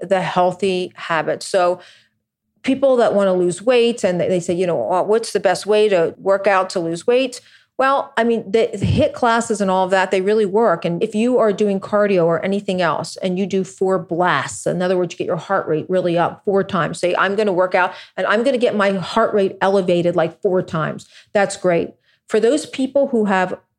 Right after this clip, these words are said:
issues with high stress, they're in adrenal fatigue,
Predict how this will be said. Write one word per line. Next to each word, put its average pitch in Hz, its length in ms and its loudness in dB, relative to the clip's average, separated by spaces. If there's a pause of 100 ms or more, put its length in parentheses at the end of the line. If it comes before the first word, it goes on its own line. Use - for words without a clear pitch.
issues 196 480 -2
with 170 120 0
high 214 340 -2
stress, 156 440 -4
they're 180 140 -4
in 180 80 -2
adrenal 190 520 0
fatigue, - 840 -6